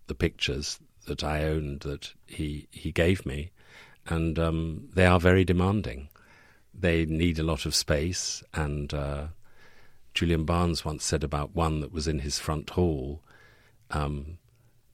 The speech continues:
that he couldn't always look at it. Sometimes <laughs> he would go by with eyes averted 'cause it was just too strong to take in.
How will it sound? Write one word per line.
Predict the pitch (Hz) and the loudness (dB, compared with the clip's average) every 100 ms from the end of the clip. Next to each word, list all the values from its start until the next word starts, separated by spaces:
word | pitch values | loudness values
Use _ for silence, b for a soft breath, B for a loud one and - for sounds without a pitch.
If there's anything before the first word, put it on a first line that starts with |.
| - | -8
that | 87 | -4
he | 92 | -2
couldn't | - 92 85 | 0 0 2
always | 87 82 - | 4 4 4
look | 87 | 0
at | 85 - | -2 -6
it. | - | -4
Sometimes | - 90 - 76 76 | 0 0 0 -2 -2
<laughs> | - - - | -4 -6 2
he | 147 139 | 4 4
would | 120 | 4
go | 117 110 | 4 4
by | 107 101 98 B B B - | 4 2 0 B B B 0
with | 113 110 | 4 8
eyes | 98 92 90 | 10 10 10
averted | 87 92 90 - - 67 - _ | 8 8 8 4 -4 -6 -10 _
'cause | - 87 | -2 0
it | |
was | 87 - | 2 2
just | 101 - | 2 2
too | - 101 | 2 4
strong | - - 87 78 78 | 4 6 6 6 -2
to | - | -6
take | - 90 - | -4 -4 -2
in. | 101 80 | -2 -2